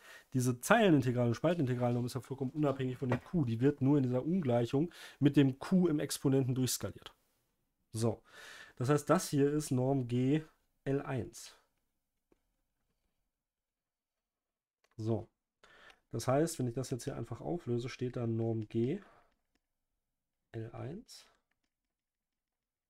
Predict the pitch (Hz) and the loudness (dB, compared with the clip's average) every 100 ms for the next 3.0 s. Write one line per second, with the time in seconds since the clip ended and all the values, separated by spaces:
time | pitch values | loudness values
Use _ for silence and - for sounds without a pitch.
0 | _ _ _ _ _ _ - 110 113 123 | _ _ _ _ _ _ -10 -6 -4 -4
1 | 123 110 110 110 - 127 156 - - _ | -4 -2 -2 -4 -6 -6 -6 -12 -20 _
2 | _ _ _ _ _ - 123 127 120 | _ _ _ _ _ -12 -12 -12 -14